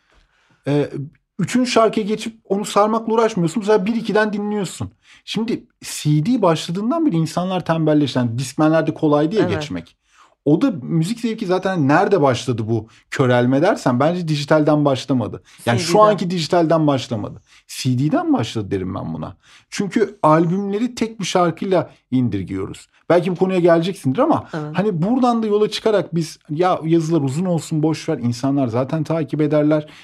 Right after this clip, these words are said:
Speaker 1: Biz, e, gerçekten merak eden, ona özenen insanlara ulaşalım, o yeter kafasındayız açıkçası.
Speaker 2: O zaman Back to the Sound Music Festival'dan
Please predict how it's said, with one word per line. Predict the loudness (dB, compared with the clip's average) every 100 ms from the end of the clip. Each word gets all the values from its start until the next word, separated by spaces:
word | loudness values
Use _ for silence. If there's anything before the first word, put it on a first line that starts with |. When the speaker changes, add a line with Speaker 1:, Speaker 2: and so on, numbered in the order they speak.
| -8
Speaker 1:
Biz, | -4 -4 -8 -4
e, | -2
gerçekten | 2 2 2 -2 0 2
merak | 2 2 0 0
eden, | 0 -2 -2
ona | -2 -2
özenen | -2 0 0 0 0
insanlara | -2 0 0 0
ulaşalım, | 0 -2 -2 -4 -2
o | 0
yeter | 0 2 0 -2 -10
kafasındayız | -10 -12 -20 -18 -18 -18
açıkçası. | -20 -20 -20 -20 -20 _ _ _ _
Speaker 2:
O | -2
zaman | 0 4 2 2 -6 -2
Back | 0 0
to | 0
the | -4
Sound | 0 2 4 2 -2 -12 -16
Music | -8 -4 -2 -4
Festival'dan | -2 -2 -2 -4 0 0 -2 -8 _ _ _ 0 0 -2